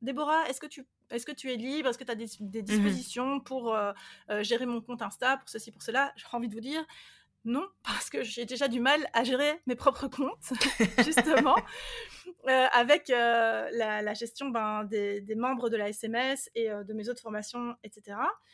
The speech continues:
Speaker 1: Du coup, ce que j'ai fait, et qui est un énorme plus, c'est que jusqu'à aujourd'hui, je transmettais les annonces, si tu veux.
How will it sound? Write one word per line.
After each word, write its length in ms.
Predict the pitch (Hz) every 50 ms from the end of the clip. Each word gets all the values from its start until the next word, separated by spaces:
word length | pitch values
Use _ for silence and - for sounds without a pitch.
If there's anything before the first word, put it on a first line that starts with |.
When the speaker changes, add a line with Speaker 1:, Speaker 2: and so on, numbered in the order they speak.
| _ _ _ _ -
Speaker 1:
Du 180 | 220 202 247 240
coup, 260 | - 330 339 392 403 - -
ce 120 | - -
que 80 | - 269
j'ai 160 | 233 240 233
fait, 320 | 233 - 262 285 311 294 - -
et 100 | 233 233
qui 200 | - - 240 240
est 100 | 240 -
un 120 | 226 220
énorme 380 | 220 220 240 285 277 254 233 220
plus, 380 | - - 277 349 381 - - -
c'est 240 | 214 - - 240
que 300 | 233 - 269 277 302 311 - - _ _ _ _ _ _ _
jusqu'à 640 | 233 214 262 330 330 - - 277 226 208 208 - _ _ _
aujourd'hui, 540 | - 226 226 226 220 226 214 233 277 311 359 453 - _ _ -
je 460 | 220 202 202 202 226 214 208 208 208
transmettais 760 | 202 - - 311 311 311 - 302 277 277 - - 269 262 - - _ _ _ _ _ _ _ _ _ _ 233
les 160 | 233 226 240
annonces, 420 | 233 220 226 220 208 208 - - -
si 160 | - - - -
tu 140 | - 226
veux. 200 | 208 202 196 202